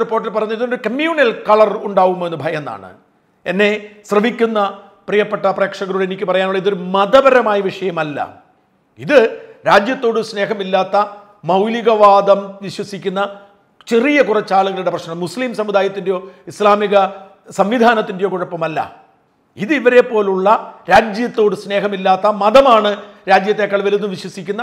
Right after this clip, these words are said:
കുറച്ച് കുഴപ്പക്കാരുടെ കുഴപ്പമാണ്. അതുകൊണ്ട് മുസ്ലിമിനെ ഇതിൻ്റെ പേരിലേക്ക് വലിച്ചു കുറ്റപ്പെടുത്തരുത്. പക്ഷേ ഇവർ, ഈ തബ്ലീഗ് ജമാഅത്തുകൾ ഇന്ത്യയോട്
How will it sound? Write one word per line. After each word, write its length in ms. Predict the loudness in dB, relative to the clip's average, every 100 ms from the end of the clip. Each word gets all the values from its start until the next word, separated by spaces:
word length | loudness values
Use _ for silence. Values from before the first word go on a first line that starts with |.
| -4
കുറച്ച് 380 | 2 2 2 -8 -4
കുഴപ്പക്കാരുടെ 600 | 0 2 2 4 2 2 -4
കുഴപ്പമാണ്. 440 | -8 -12 -18 -18 -20 _ _ _ -2
അതുകൊണ്ട് 220 | 0 0
മുസ്ലിമിനെ 560 | -4 -2 -2 0 -2 -4 -6 -14 -8
ഇതിൻ്റെ 180 | -2 2
പേരിലേക്ക് 320 | 2 2 -2 -4
വലിച്ചു 260 | -8 -8 -12 -12 -14
കുറ്റപ്പെടുത്തരുത്. 580 | -12 -8 -8 -8 -8 -8
പക്ഷേ 200 | -2 0 2
ഇവർ, 200 | 6 4 4 -6 -20 _ -8
ഈ 40 | -8 0 2
തബ്ലീഗ് 460 | 2 0 -2 -4
ജമാഅത്തുകൾ 500 | -4 -2 -2 -6 -12 -16 _ _ _ _ _ -4
ഇന്ത്യയോട് 380 | -4 -2 -2 -2